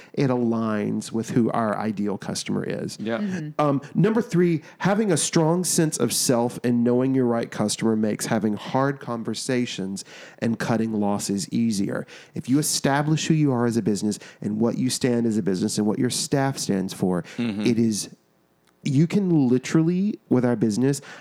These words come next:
Speaker 1: identify someone that's not going to work out i-, in less than sixty seconds.
Speaker 3: Mm-hmm. Yeah.
Speaker 2: Yeah.
Speaker 1: There
Speaker 3: So it
Speaker 1: are those
Speaker 3: takes it
Speaker 1: surprises of
Speaker 3: Sure.
Speaker 1: people that come in that are, you know, skeptical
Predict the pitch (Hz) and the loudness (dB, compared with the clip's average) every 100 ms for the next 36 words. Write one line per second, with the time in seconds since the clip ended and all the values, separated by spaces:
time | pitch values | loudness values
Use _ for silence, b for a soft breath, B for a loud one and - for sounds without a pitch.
0 | B - 120 104 113 113 135 - 135 139 | B -2 0 2 0 0 0 2 2 2
1 | 151 151 143 127 117 113 113 110 104 110 | 2 0 0 0 2 2 0 -2 -2 -2
2 | 104 101 - 117 117 120 117 113 123 123 | 0 0 0 0 0 0 0 2 2 0
3 | - B B B _ _ _ - - 127 | -2 B B B _ _ _ -16 -4 0
4 | 117 110 113 113 113 - 107 98 - - | 0 -2 -2 0 -2 -2 -4 -4 -6 -6
5 | - - - - - - _ _ - 147 | -8 -10 -14 -20 -20 -20 _ _ -14 -12
6 | 156 131 _ _ _ _ _ _ 175 143 | -12 -16 _ _ _ _ _ _ -8 -8
7 | _ - 120 123 107 - - 208 175 196 | _ -8 -2 0 -2 -2 0 2 2 2
8 | 196 202 208 254 - 202 135 123 135 180 | 4 2 2 0 2 2 2 2 2 0
9 | 208 - 139 165 156 147 139 139 131 120 | -2 -2 0 2 2 2 2 2 4 4
10 | 127 143 123 123 127 117 b b - 127 | 2 0 -2 -2 -4 -6 b b -8 -4
11 | 143 - 143 131 139 135 | -2 -2 -2 -2 -6 -2